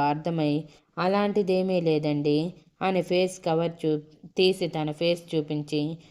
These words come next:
'నేను ఫేస్ కవర్ చేసుకున్నాను, నన్ను చూసి ఇబ్బంది పడతారని' అని అంటాడు.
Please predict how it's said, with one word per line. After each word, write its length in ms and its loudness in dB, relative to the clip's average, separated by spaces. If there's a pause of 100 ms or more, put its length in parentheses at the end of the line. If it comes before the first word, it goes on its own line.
(200)
'నేను 260 2
ఫేస్ 400 2
కవర్ 320 0
చేసుకున్నాను, 800 -2 (1000)
నన్ను 340 4
చూసి 400 0 (840)
ఇబ్బంది 500 2
పడతారని' 720 -2 (1600)
అని 260 -2
అంటాడు. 480 0